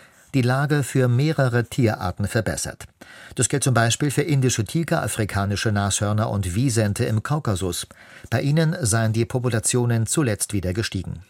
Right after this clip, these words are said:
Auch der deutsche Fischotter sei inzwischen besser geschützt. Viele andere Arten aber gelten nach wie vor als gefährdet.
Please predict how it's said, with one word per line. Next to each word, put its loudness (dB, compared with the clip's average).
Auch -10
der -10
deutsche 0
Fischotter 0
sei 0
inzwischen -2
besser -2
geschützt. -8
Viele -2
andere 2
Arten 0
aber 0
gelten 0
nach 2
wie 0
vor 0
als -4
gefährdet. 0